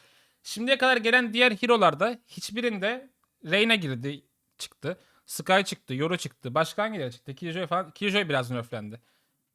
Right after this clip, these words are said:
Killjoy biraz güçlü çıkmıştı. Bayağı late nerflendi ama bu skill'lere şeylere.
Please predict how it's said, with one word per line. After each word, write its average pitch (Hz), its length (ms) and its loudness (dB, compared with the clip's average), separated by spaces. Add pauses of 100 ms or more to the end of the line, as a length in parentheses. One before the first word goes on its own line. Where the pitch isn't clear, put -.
Killjoy 160 340 -4
biraz 131 180 -4
güçlü 123 240 -14
çıkmıştı. 131 640 -14
Bayağı 226 300 4
late 220 280 0
nerflendi 123 400 -4
ama 117 140 -8
bu 120 60 -10
skill'lere 117 440 -12
şeylere. 110 300 -10